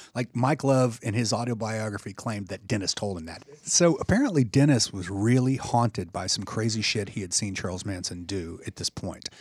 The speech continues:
And it all culminates with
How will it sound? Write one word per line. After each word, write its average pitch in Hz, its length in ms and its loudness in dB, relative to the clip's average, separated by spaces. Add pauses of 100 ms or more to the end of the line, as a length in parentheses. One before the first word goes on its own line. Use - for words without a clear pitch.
(360)
And 98 480 2 (800)
it 120 160 0 (120)
all 123 500 4 (840)
culminates 90 800 4 (400)
with 120 320 0